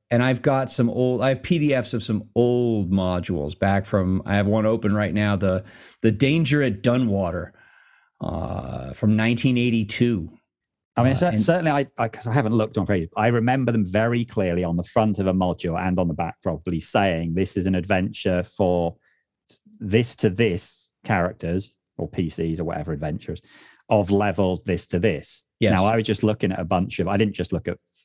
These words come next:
Speaker 2: five E, I looked at a bunch of, but having just looked at the back of sort of five five E books, every single one of them has no player count. It's all just,
Speaker 1: Right.
Speaker 2: "This is an adventure for levels." And it wasn't, like, when they, when they said it in, like, a module, it'd be more for, like, "Right, you can play it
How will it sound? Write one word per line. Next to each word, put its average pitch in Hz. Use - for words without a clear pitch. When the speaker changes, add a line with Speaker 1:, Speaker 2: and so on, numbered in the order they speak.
Speaker 2:
five 78
E, 80
I 73
looked -
at -
a -
bunch 85
of, 85
but 90
having 123
just 120
looked 110
at 104
the 87
back 90
of 87
sort -
of -
five 90
five 85
E 82
books, -
every 107
single 101
one 95
of 90
them 85
has 82
no 87
player 87
count. 73
It's 90
all 110
just, 87
Speaker 1:
Right. 98
Speaker 2:
"This 131
is 101
an 82
adventure 90
for -
levels." 87
And 104
it 107
wasn't, 117
like, 113
when 127
they, 127
when 120
they 117
said 104
it 104
in, 101
like, 95
a 98
module, 92
it'd 87
be 95
more 92
for, -
like, 90
"Right, 87
you 101
can 92
play 92
it -